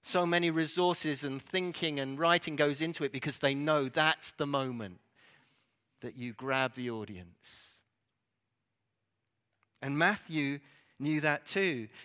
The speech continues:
God inspired him to begin his gospel, the whole New Testament,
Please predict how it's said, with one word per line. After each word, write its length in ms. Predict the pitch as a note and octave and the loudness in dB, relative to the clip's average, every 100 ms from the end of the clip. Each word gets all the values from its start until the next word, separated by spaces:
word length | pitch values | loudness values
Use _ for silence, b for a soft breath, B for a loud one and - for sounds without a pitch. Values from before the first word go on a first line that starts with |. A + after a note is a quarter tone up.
| _ | _
God 260 | G3 G#3 | 8 8
inspired 640 | G3 F#3+ - - G3+ G#3 F#3+ | 8 4 0 4 8 8 8
him 140 | D#3 | 2
to 100 | D#3 | -2
begin 280 | D#3 D#3+ F#3 | -2 2 4
his 160 | F#3+ - | 4 2
gospel, 600 | F#3 F3+ - - C3 C3 B - | 0 0 -4 -4 -4 -4 B 0
the 100 | E3 | 4
whole 240 | G3+ G3+ | 8 8
New 180 | G#3 G3+ | 6 2
Testament, 720 | - G3 - - D3+ B2+ | 4 2 2 -2 -2 -2